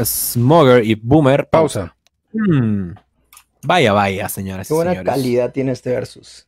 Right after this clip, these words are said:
Speaker 2: Sí, la verdad se están dando bastante parejo, está, pese a todo, está bastante parejo.
Speaker 1: Quiero darle, quiero darle like a los comentarios, pero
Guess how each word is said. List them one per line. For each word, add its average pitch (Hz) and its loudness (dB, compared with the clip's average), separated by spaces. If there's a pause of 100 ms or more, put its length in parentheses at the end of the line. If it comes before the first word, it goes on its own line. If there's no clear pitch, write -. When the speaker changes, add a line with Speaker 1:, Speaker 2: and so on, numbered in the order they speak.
(140)
Speaker 2:
Sí, 151 -4
la 123 0
verdad 120 -2
se - -10
están 135 -4
dando 120 -2 (240)
bastante 147 -4
parejo, 131 -2
está, 95 -6 (100)
pese 107 -4
a - -6
todo, 131 -4
está 127 -8
bastante 101 -8
parejo. 117 0
Speaker 1:
Quiero 151 4
darle, 151 2 (600)
quiero 147 -6
darle 147 -4
like 147 -4
a - -4
los 143 -4
comentarios, 120 0
pero 95 -2